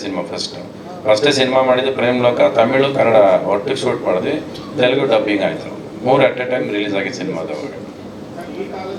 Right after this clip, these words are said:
ಯಾವುದು? ಲವ್ ಯಾವತ್ತೂ ಬದಲಾಗೋದಿಲ್ಲ ರೀ, ಮೆಥಡ್ ಬದಲಾಗುತ್ತೆ ಅಷ್ಟೇ. ಹಾ, ಕಣ್ಣಲ್ಲಿ, ಕಣ್ಣಲ್ಲಿ ನೋಡ್ತಿದ್ರೆ ಈಗ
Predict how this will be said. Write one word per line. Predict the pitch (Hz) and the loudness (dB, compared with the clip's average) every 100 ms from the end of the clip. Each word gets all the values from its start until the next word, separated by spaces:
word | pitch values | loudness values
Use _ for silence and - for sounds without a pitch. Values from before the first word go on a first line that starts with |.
| - - - - - 127 - - - - - 104 - - - - - - 131 | -10 -10 -10 -10 -12 -12 -12 -14 -14 -14 -12 -12 -12 -14 -14 -14 -14 0 4
ಯಾವುದು? | 135 160 156 - 156 - - - 120 139 - - - - - - | 4 2 -4 -10 -10 -10 -10 -10 -10 -10 -10 -12 -10 -12 -12 -2
ಲವ್ | - 214 208 | 2 4 4
ಯಾವತ್ತೂ | 202 202 190 | 2 0 0
ಬದಲಾಗೋದಿಲ್ಲ | 151 160 160 156 139 107 - | 0 0 0 0 -2 -4 -4
ರೀ, | - 117 - - - | -6 -8 -10 -12 -4
ಮೆಥಡ್ | 117 180 196 180 | -2 0 0 0
ಬದಲಾಗುತ್ತೆ | 147 143 127 113 - 101 | -2 0 -2 -2 -8 -12
ಅಷ್ಟೇ. | - 90 - - - - - - - - - - 110 | -10 -12 -12 -16 -18 -18 -18 -16 -16 -16 -16 -4 2
ಹಾ, | 131 123 - - | 4 4 2 -2
ಕಣ್ಣಲ್ಲಿ, | 143 170 175 | 0 2 2
ಕಣ್ಣಲ್ಲಿ | 151 160 151 | 2 2 2
ನೋಡ್ತಿದ್ರೆ | 147 151 202 | 2 0 0
ಈಗ | 180 | 0